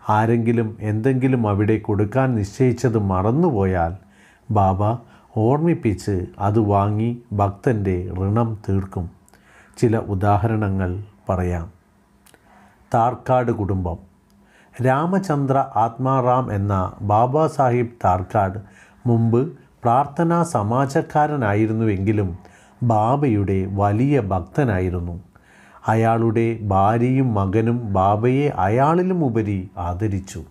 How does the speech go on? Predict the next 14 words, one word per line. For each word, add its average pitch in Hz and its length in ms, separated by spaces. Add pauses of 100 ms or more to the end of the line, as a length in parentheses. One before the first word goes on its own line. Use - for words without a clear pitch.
(800)
ഒരിക്കൽ 113 500 (340)
മകനും 120 580
അമ്മയും 101 560 (100)
മെയ് 120 300
വെക്കേഷനിൽ 104 800 (460)
ഷിർദിയിൽ 120 560 (120)
പോവാൻ 95 540 (120)
തീരുമാനിച്ചു. 98 720 (720)
മകൻ 113 380 (260)
ബാന്ദ്രയിൽ 147 680
നിന്ന് 98 240
പോകാൻ 98 520
മടിച്ചു. 92 500 (240)
കാരണം 98 500